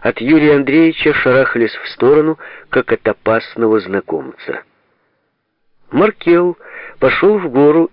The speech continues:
и в Сивцевом больше не обретался. Он перевёлся комендантом в мучной городок, где по условиям службы ему с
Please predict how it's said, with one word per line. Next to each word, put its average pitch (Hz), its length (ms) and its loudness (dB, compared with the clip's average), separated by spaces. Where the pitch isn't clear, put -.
и 139 140 2
в - 60 -6
Сивцевом 175 560 -2
больше 127 320 0
не 143 100 -2
обретался. 117 800 -2
Он 147 180 2
перевёлся 151 540 2
комендантом 135 800 0
в 104 80 -12
мучной 127 600 0
городок, 117 580 0
где 139 220 -2
по - 100 0
условиям 143 520 2
службы 139 480 0
ему 123 200 0
с - 60 -10